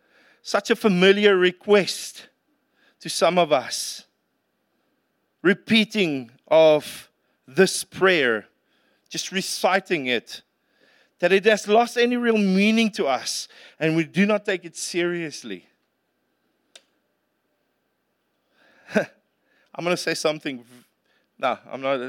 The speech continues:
I'm not even gonna qualify this. It may therefore be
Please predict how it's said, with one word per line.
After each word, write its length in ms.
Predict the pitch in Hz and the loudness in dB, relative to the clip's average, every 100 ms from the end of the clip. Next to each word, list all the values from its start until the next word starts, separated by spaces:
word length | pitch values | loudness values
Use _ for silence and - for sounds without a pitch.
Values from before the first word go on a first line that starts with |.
| - | -8
I'm 140 | 247 | -6
not 180 | 285 170 | -4 -4
even 180 | 147 135 | -6 -6
gonna 160 | 127 | -8
qualify 580 | 113 143 139 131 - 110 | -6 0 0 0 -4 -4
this. 360 | 104 92 - - _ _ _ _ _ _ _ _ - | -4 -10 -20 -20 _ _ _ _ _ _ _ _ -4
It 180 | 196 | -4
may 360 | 175 180 226 226 | 0 2 2 0
therefore 520 | 156 165 160 - 147 | 0 0 0 -2 -4
be 420 | 120 143 117 98 | -2 -4 -4 -6